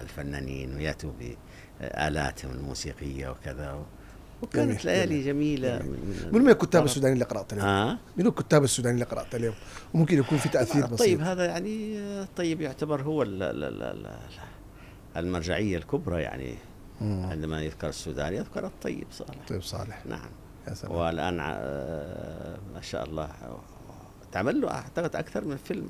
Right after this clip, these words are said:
Speaker 1: أو حاجة زي
Speaker 2: أيوة،
Speaker 1: كذا.
Speaker 2: تعمل له
Speaker 1: أيوة،
Speaker 2: فيلم.
Speaker 1: نعم،
Speaker 2: حتى
Speaker 1: نعم.
Speaker 2: جائزة الطيب صالح موجودة
Speaker 1: نعم.
Speaker 2: على مستوى عالي جدًا، جدًا في
Speaker 1: على
Speaker 2: ال-، في ال-،
Speaker 1: مستوى
Speaker 2: في
Speaker 1: عالي،
Speaker 2: السودان.
Speaker 1: نعم.
Speaker 2: مم.
Speaker 1: فترة من الفترات كان عندنا في عدن كاتب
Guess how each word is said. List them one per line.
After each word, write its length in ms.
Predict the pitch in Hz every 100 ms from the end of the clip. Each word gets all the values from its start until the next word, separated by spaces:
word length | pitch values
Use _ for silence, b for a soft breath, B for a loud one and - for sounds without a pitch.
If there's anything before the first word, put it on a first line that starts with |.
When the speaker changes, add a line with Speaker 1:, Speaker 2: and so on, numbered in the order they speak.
| -
Speaker 1:
أو 60 |
حاجة 220 | - 117
زي 120 | 110 110
Speaker 2:
أيوة، 220 | 113 104
Speaker 1:
كذا. 100 | 98
Speaker 2:
تعمل 180 | - 120
له 60 |
Speaker 1:
أيوة، 100 | 123
Speaker 2:
فيلم. 220 | 113 104
Speaker 1:
نعم، 80 | 98 107 -
Speaker 2:
حتى 120 | -
Speaker 1:
نعم. 100 | 202
Speaker 2:
جائزة 220 | 196 196
الطيب 280 | 156 - 170
صالح 320 | - 170 131
موجودة 360 | 127 135 156 156 - B 139
Speaker 1:
نعم. 120 | 165
Speaker 2:
على 140 | 135
مستوى 360 | 131 131 165 151
عالي 260 | 139 143 151
جدًا، 240 | 160 147
جدًا 240 | 135 131
في 100 | 113
Speaker 1:
على 80 | 107
Speaker 2:
ال-، 60 | 107
في 60 | 120
ال-، 60 |
Speaker 1:
مستوى 160 | 101 -
Speaker 2:
في 80 | 101
Speaker 1:
عالي، 120 | -
Speaker 2:
السودان. 360 | 107 117 104
Speaker 1:
نعم. 160 | 92 -
Speaker 2:
مم. 120 | - - - B B B - - - -
Speaker 1:
فترة 380 | - 320 - 185
من 80 | 156
الفترات 520 | 156 156 151 156 160
كان 180 | - 131
عندنا 260 | 127 143 120
في 160 | -
عدن 400 | - 131 135 120 - -
كاتب 340 | - 127 120